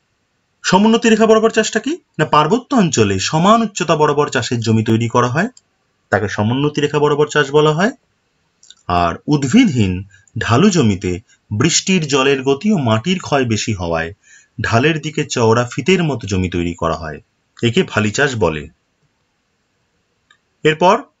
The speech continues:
আমরা দেখে নিই, এই যে পর্ব শেষ হলো, এই পর্ব এবং যে দু নম্বর পর্ব ছিল, মিলিতভাবে এখানে activity টাস্কের জন্য প্রশ্ন দেওয়া রয়েছে।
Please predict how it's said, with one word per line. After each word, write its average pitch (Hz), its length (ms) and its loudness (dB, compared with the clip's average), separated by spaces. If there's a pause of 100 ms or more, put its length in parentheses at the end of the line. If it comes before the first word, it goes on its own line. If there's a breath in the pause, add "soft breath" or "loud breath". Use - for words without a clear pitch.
(580)
আমরা 110 220 4
দেখে 135 220 2
নিই, 247 160 2 (440)
এই 170 260 4
যে 190 180 0 (280)
পর্ব 127 280 2
শেষ 107 280 0
হলো, 143 160 2 (440)
এই 135 140 2
পর্ব 156 280 0 (200)
এবং 139 160 4 (140)
যে 190 100 2
দু 127 120 -2
নম্বর 120 340 2
পর্ব 95 280 0
ছিল, 123 240 -4 (600 loud breath)
মিলিতভাবে 143 600 2
এখানে 117 280 0 (520)
activity 107 500 -2
টাস্কের 95 380 -2
জন্য 110 300 2 (800)
প্রশ্ন 98 280 -2
দেওয়া 131 180 4
রয়েছে। 151 340 4